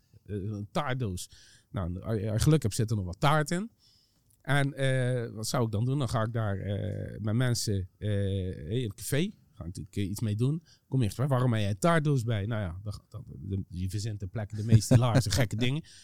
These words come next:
Speaker 1: Er zit een beest in of er zit van alles in. En dat maakt niet uit, want het gebeurt gewoon. En op een gegeven moment wordt die taartdoos in de loop van de avond belangrijk of zo. En, eh, wat je dan natuurlijk doet, is een gat in maken, je hand erin.
Speaker 2: <laughs>
Speaker 1: Dus,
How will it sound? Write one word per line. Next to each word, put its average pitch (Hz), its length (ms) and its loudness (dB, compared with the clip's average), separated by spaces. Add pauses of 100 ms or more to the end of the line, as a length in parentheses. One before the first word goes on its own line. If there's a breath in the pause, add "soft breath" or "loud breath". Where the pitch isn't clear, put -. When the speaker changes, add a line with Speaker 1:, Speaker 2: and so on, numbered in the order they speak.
(140 soft breath)
Speaker 1:
Er 117 120 -2
zit 92 120 -4
een 85 100 -8
beest 101 340 -2
in 110 160 0
of 87 140 -4
er 92 60 -2
zit - 180 -6
van 98 120 -4
alles 104 220 -4
in. 117 160 -6 (640)
En 131 80 0
dat 165 100 6
maakt 170 140 4
niet 180 100 2
uit, 170 220 4
want 139 120 -2
het - 100 0
gebeurt 165 240 6
gewoon. 92 300 0 (400)
En 139 140 -2
op 139 60 0
een 135 60 0
gegeven 180 60 2
moment 156 180 4
wordt 143 160 2
die 104 100 -8
taartdoos 160 840 0
in 127 160 -2
de 120 100 2
loop 147 180 2
van 139 100 0
de 131 60 4
avond 95 180 0
belangrijk 151 540 4
of 135 100 0
zo. 165 280 0 (500)
En, 135 280 0
eh, 123 360 -2 (160)
wat 147 100 6
je - 20 8
dan 143 140 8
natuurlijk 139 300 4
doet, 147 260 6
is 127 120 4
een 127 80 4
gat 180 220 2
in 143 80 2
maken, 107 260 2
je 113 60 4
hand 156 200 2
erin. 107 200 0
Speaker 2:
<laughs> 135 760 6
Speaker 1:
Dus, 143 160 6